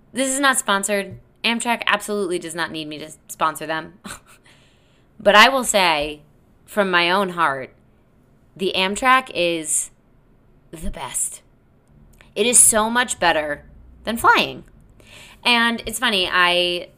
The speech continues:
at my ad agency, I had a client based in Boston, and we would have to go visit them occasionally, like, as one does. You, you have the business travel.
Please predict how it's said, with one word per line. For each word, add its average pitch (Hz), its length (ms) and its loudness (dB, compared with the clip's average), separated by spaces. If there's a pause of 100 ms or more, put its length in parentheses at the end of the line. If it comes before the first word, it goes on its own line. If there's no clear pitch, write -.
(200)
at 175 140 0
my 170 120 0
ad 214 200 4
agency, 185 640 -4
I 160 100 -4
had 160 140 -4
a 156 60 -2
client 156 460 -6
based 151 240 -10
in 151 100 -12
Boston, 143 420 -10
and 156 120 -14
we 156 80 -12
would 160 120 -10
have 147 160 -10
to - 80 -14
go 147 160 -4
visit 135 320 -12
them 135 340 -10 (340)
occasionally, 131 540 -10
like, 135 260 -12
as 131 160 -8
one 135 200 -12
does. 202 340 6
You, 170 140 -10 (100)
you 160 320 -12
have 160 120 -16
the 170 60 -10
business 269 320 -6
travel. 180 320 0